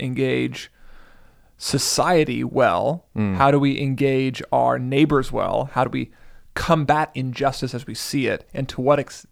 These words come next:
Speaker 1: is there a place when too much focus on injustice over eclipses the gospel?
Speaker 2: Right. Or,
Speaker 1: Um,
Speaker 2: or it, does there come a, a point where so much focus on, uh,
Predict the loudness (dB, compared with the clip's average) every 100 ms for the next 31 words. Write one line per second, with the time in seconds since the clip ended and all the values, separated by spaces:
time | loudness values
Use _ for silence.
0 | _ -4 0 2 0 -2 -4 -4 -4 -10
1 | -10 _ _ _ _ -10 -4 -2 -2 -2
2 | -2 -2 -4 -4 -2 -2 -2 -4 -6 _
3 | -4 -2 -2 -6 -10 _ -12 -10 -4 -2
4 | -2 -2 -2 0 2 2 2 2 2 2
5 | 2 2 -4 _ 4 8 8 6 6 6
6 | 4 0 0 0 0 2 0 0 -2 -2
7 | 0 0 0 0 0 0 -2 -4 -2 4
8 | 6 6 4 0 -10 -2 0 2 0 -2
9 | 0 2 4 4 0 -4 -12 -20 -4 2
10 | 4 4